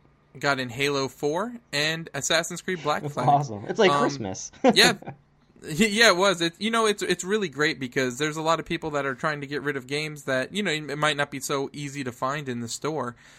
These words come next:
Speaker 1: But, you know, you can go on there, you can put yourself in the queue. As soon as it's available, they'll ship it to you. And, you ju-, uh, you know, you can use credit or you can try to trade,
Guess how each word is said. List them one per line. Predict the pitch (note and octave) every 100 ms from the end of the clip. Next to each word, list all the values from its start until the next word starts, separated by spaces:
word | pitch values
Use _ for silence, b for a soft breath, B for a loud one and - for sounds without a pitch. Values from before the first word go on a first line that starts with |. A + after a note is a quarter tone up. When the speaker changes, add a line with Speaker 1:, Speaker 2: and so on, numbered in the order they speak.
| B -
Speaker 1:
But, | C3+ C3
you | D#3+
know, | F3+
you | C#3
can | D3+
go | C#3+ C#3+
on | C#3+ C#3+
there, | C#3+
you | C#3+ C3+
can | C#3
put | D3 C#3
yourself | C3+ C#3 -
in | C#3
the | B2+
queue. | - C#3+ D#3+
As | -
soon | C3+
as | C3
it's | C3+ B2+
available, | B2+ C3 D3 E3+ E3+
they'll | C3 C3 C3
ship | - C#3
it | C#3+
to | -
you. | F#3 D#3+ B2+ - -
And, | B2+ B2+ B2
you | B2+
ju-, | C3
uh, | C3 -
you | D3
know, | C#3 C3+
you | C#3
can | C#3
use | C3 C3
credit | - C3 C3+ D3+
or | C#3
you | C3+
can | - C3+
try | C3+ C3+
to | C#3 C3
trade, | - C#3 C#3+